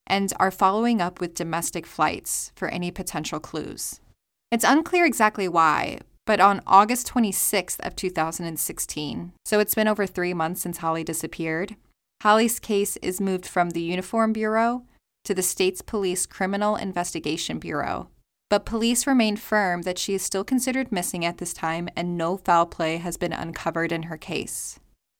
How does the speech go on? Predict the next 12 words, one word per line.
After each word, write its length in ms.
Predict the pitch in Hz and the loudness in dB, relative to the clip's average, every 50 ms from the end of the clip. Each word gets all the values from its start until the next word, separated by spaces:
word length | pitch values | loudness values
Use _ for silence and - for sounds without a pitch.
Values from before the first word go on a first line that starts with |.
| _ _ - | _ _ 0
On 120 | 202 208 | 0 2
September 460 | - 233 220 - - 233 233 247 269 | 2 0 0 0 2 2 4 4 2
fifth, 360 | 262 - - 196 175 175 - | 0 0 0 0 0 0 -2
two 160 | - - 185 180 | -4 -6 -4 0
thousand 340 | 175 156 160 160 - 165 | 2 2 2 2 0 -6
and 140 | 160 160 160 | -8 -6 -6
sixteen, 680 | - - 156 - - - - 156 156 151 160 165 170 - _ | -6 -6 -6 -8 -8 -8 -6 -6 -4 -6 -6 -8 -10 -14 _
a 100 | - - | -4 -4
private 340 | - - 220 220 220 220 254 | -2 2 2 2 4 6 4
investigator, 840 | 269 247 214 185 175 - - 170 - 170 170 165 165 160 160 170 185 - _ - - | 6 6 6 6 6 4 0 -2 -2 -2 -2 0 -2 -2 -4 -6 -8 -12 _ -8 -6
Elaine 340 | 190 190 185 180 185 185 | -4 -2 -2 -2 -2 -4
Graves, 600 | 180 - 170 165 170 170 165 160 170 - - - | -4 -4 -4 -4 -4 -4 -6 -6 -6 -6 -8 -8